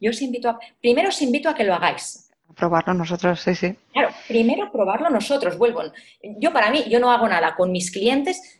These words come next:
Speaker 1: que no haya probado primero con mí y que me funcione. Porque
Speaker 2: Ujú.
Speaker 1: hay cosas que no me funcionan y entonces no las pruebo.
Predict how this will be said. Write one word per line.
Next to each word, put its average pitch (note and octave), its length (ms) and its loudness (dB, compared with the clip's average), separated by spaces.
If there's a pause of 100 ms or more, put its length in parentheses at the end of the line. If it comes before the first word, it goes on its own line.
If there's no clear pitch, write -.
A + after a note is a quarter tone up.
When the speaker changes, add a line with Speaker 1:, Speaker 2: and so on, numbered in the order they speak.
Speaker 1:
que G3+ 120 -2
no G3+ 60 2
haya G#3+ 220 4
probado A3+ 260 4
primero A#3 300 2
con C4+ 100 -2
mí D4 140 0
y C#4+ 100 0
que A#3 120 2
me A3 120 2
funcione. A3 600 0 (240)
Porque G3 220 2
Speaker 2:
Ujú. - 20 4
Speaker 1:
hay F#3+ 100 2
cosas C4+ 280 -2
que F#3 80 0
no A3+ 80 4
me E4+ 100 4
funcionan E4+ 500 0
y G3 60 0
entonces F#3 320 -4
no G3 80 -2
las D#3+ 200 -2
pruebo. - 340 -8